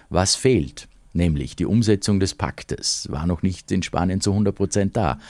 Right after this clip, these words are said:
Ähm, wir haben gelernt, dass wir im Bereich von Social Media besser werden müssen in der Beobachtung. Äh, wir haben, äh, auch gelernt, dass diese Migrationsdiplomatie, die Abkommen mit Drittstaaten ganz, ganz entscheidend sind, Marokko, ähm, als Beispiel,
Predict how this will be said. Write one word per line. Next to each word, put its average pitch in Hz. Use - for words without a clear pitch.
Ähm, 87
wir 87
haben 90
gelernt, 90
dass 90
wir 92
im 87
Bereich 85
von 90
Social 90
Media 95
besser 82
werden 78
müssen 80
in 76
der 78
Beobachtung. 85
Äh, 80
wir 85
haben, 85
äh, 82
auch 82
gelernt, 87
dass 87
diese 85
Migrationsdiplomatie, 92
die 92
Abkommen 92
mit 87
Drittstaaten 87
ganz, 85
ganz 92
entscheidend 85
sind, 73
Marokko, 80
ähm, 80
als 82
Beispiel, 95